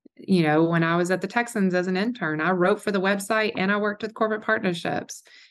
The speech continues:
You gotta get your core job done. You can't be skipping your original assignment. You have to be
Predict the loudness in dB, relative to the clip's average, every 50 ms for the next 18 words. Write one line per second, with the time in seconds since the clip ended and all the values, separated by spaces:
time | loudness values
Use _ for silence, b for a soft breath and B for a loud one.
0 | B B -6 -4 -2 0 2 2 2 0 -2 -4 -4 -4 -8 -10 -8 -2 0 2
1 | 2 2 2 2 2 2 0 -2 -6 -6 -6 -6 -6 -6 -8 -8 -2 0 2 2
2 | 2 0 -4 _ _ _ _ 0 2 2 2 2 0 0 0 0 2 0 0 2
3 | 2 4 2 2 2 0 -2 0 0 0 0 0 -2 -4 -2 -2 -4 -4 -6 -6
4 | -4 -2 -2 -2 -2 -4 -4 -4 -2 -2 -2 0 0 0 -2 -2 -2 -2 -2 2
5 | 4 4 4 4 2 0 -4